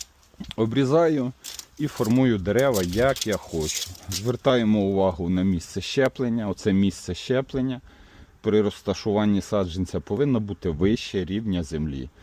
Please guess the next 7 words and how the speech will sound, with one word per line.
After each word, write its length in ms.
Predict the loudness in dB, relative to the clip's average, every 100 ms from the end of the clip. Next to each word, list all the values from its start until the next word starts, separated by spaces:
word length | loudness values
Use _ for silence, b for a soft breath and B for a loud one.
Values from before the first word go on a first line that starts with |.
| B B -6
П'ять, 360 | 2 2 2 0
десять, 560 | 2 2 -2 -8 -10 -20 b b b b _ -12
п'ятнадцять 600 | -10 -4 -4 -4 -6 -8
сантиметрів. 800 | -8 -8 -6 -6 -6 -8 -10 -12 -16 B B B B B B B -20 -20 -20 -20 -20 -20 -20 -20 -8
Так, 340 | -6 -6 -10 -18 -20 B B B B B
копаємо 580 | -6 -2 2 4 4 2
яму. 480 | 2 2 2 0